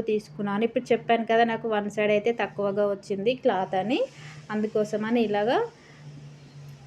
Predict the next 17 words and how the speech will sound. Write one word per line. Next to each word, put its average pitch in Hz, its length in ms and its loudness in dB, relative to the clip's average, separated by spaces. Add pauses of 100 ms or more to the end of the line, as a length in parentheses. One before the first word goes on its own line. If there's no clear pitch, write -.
(120)
రివర్స్లో 226 480 6
ఇలా 214 160 2
మన 214 140 -2 (880)
సైడ్ 220 300 6
జాయింట్లు 226 320 6 (100)
చేస్తాం 214 340 2 (100)
కదా, 214 180 4 (160)
సారీ, 208 240 0 (100)
సంక 208 200 0 (120)
జాయింట్ 202 340 0 (180)
చేస్తాం 196 380 0 (120)
కదా, 214 220 2
అక్కడి 196 300 0
వైపుకి 190 360 -2
మాత్రమే 196 420 -2 (440)
హ్యాండ్కి 196 480 0
అట్లా 202 240 -2